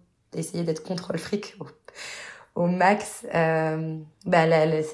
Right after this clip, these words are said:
peu importe le, tu vois, peu importe le chemin, la finalité, c'est quand même où tu te rends, en fait, et avec qui tu tiens. » Et puis, bah, moi, j'avais quand même un partenaire, euh... un partenaire de dingue à mes côtés qui, euh...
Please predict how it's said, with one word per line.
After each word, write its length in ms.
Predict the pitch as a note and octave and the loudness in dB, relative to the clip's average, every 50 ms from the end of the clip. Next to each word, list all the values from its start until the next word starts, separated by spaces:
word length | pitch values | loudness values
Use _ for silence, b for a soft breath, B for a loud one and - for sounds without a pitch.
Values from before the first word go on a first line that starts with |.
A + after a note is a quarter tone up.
| - - | -12 0
peu 140 | - G#3+ G3 | 4 6 6
importe 380 | F#3+ F#3 G#3 G3+ G3 G3+ - | 6 6 4 4 2 0 -2
le, 280 | F#3 E3+ D#3+ D#3+ D#3+ D#3+ | -2 -2 -2 -2 -4 -8
tu 140 | - - - | -10 -2 2
vois, 140 | E3+ E3 E3 | 2 2 2
peu 160 | E3 - F3 | 0 -2 -2
importe 400 | D#3+ E3 E3 F#3 F3 F3 - F3+ | 0 0 0 0 -2 -2 -4 -4
le 160 | E3+ D#3+ D#3+ | -2 -2 -2
chemin, 460 | D#3+ - - F3+ F3+ F#3+ G3 G3+ F#3 E3+ | -2 -2 -2 0 0 2 2 2 2 0
la 100 | E3+ E3 | -4 -4
finalité, 440 | - F3+ E3 D#3+ D#3 D#3 - F3+ | -4 -4 -2 -2 -4 -4 -6 -8
c'est 160 | F3 - E3+ D#3+ | -6 -6 -8 -8
quand 140 | - D#3 | -6 -6
même 220 | D#3 D#3+ D#3+ E3 E3 - | -4 -4 -4 -4 -6 -6
où 80 | - E3 | -8 -10
tu 140 | E3 - - | -10 -10 -12
te 80 | - - | -14 -8
rends, 140 | - F3+ F3 | -6 -6 -6
en 60 | D#3+ D#3+ | -4 -6
fait, 180 | - - - - | -8 -12 -8 -6
et 100 | - D#3+ | -4 -4
avec 200 | D#3 D3+ D#3+ D#3+ | -4 -4 -4 -6
qui 160 | - - F#3 F3 | -8 -10 -12 -12
tu 100 | - - | -12 -12
tiens. » 220 | - - D#3+ D#3 - - _ _ B B B B B B B B B B B B B - | -10 -8 -8 -8 -10 -14 _ _ B B B B B B B B B B B B B -2
Et 680 | E3 E3+ E3 D#3+ D#3+ D#3+ D#3+ D#3 D#3 D3+ D3+ D#3 D3+ - | 2 4 4 6 6 4 4 4 4 2 2 0 -4 -8
puis, 140 | - - E3 | -10 -2 2
bah, 100 | D#3+ D#3+ | 2 4
moi, 100 | D#3+ E3+ | 4 4
j'avais 220 | E3 E3 D3+ D#3 D#3 | 4 4 4 4 2
quand 140 | D#3 D3+ D3+ | 2 0 0
même 140 | D#3 D#3+ D#3 | 0 0 0
un 80 | D3+ | -2
partenaire, 500 | D3+ - D3 - - - D#3 D#3 D#3+ D#3+ D#3 | -4 -6 -8 -8 -8 -6 -6 -6 -4 -4 -6
euh... 340 | D#3 D#3 D3+ D3+ D3+ D3+ D3+ D3+ D3+ D3+ D3+ D3+ D3+ D#3 D#3 D3+ E3 - _ _ _ _ b b b b b b b b _ - | -6 -6 -8 -10 -12 -12 -14 -14 -14 -14 -14 -14 -14 -14 -16 -16 -18 -20 _ _ _ _ b b b b b b b b _ -2
un 100 | E3 D#3+ | 0 2
partenaire 460 | E3 E3 D#3+ - - E3 E3 E3 E3 E3 | 2 2 2 0 0 0 2 2 2 2
de 100 | D#3 D#3+ | 2 2
dingue 240 | D#3+ F3 F3+ F3+ | 2 2 4 4
à 40 | E3+ E3 | 2 2
mes 120 | D#3+ D#3 | 2 2
côtés 380 | - E3 D#3 - F3 F#3 F#3+ - | 2 0 0 0 -2 -2 -4 -6
qui, 300 | - - - E3 D#3 D#3 | -12 -14 -10 -10 -10 -10
euh... 200 | D3+ D3+ D3 | -10 -12 -14